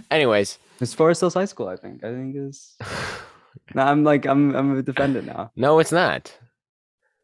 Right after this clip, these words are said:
Speaker 1: Does
Speaker 2: No,
Speaker 1: that
Speaker 2: no, no, it was, it's not supposed to be called that, but I think it was set.
Speaker 1: Yeah, I
Speaker 2: It was,
Speaker 1: know.
Speaker 2: like, that's where it was filmed.
Speaker 1: Okay, you don't have to do research. It's okay.
Speaker 2: I have to do it
Speaker 1: Um,
Speaker 2: now.
Speaker 1: I, yes, yes.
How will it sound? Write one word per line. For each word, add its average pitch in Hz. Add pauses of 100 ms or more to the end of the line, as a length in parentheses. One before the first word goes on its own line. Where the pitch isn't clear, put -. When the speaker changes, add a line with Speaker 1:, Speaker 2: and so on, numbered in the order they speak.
(380)
Speaker 1:
Does 127
Speaker 2:
No, 156
Speaker 1:
that 160
Speaker 2:
no, 156
no, 131
it 123
was, 131
it's 139
not 160
supposed 127
to 127
be 117
called 123
that, -
but 107
I 107
think 117
it 120
was 110
set. 107
Speaker 1:
Yeah, 117
I 101
Speaker 2:
It 101
was, 107
Speaker 1:
know. 92
Speaker 2:
like, 92
that's 101
where 107
it 92
was 92
filmed. - (220)
Speaker 1:
Okay, 76
you 82
don't 104
have 101
to 98
do 90
research. -
It's -
okay. - (580)
Speaker 2:
I 104
have 104
to 123 (140)
do -
it -
Speaker 1:
Um, -
Speaker 2:
now. - (460)
Speaker 1:
I, 131
yes, 110 (320)
yes. -